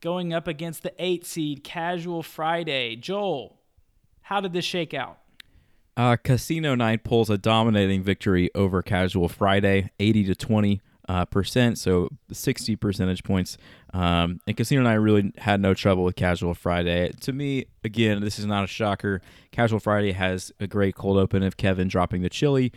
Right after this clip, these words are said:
Speaker 2: but ultimately it's the episode that counts,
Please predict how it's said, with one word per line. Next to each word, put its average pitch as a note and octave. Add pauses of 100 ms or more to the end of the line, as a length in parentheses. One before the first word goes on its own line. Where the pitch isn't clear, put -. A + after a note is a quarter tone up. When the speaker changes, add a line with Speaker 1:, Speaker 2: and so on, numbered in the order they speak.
(380)
Speaker 2:
but G#2
ultimately G2+
it's F#2
the -
episode F#2+
that E2+
counts, G#2+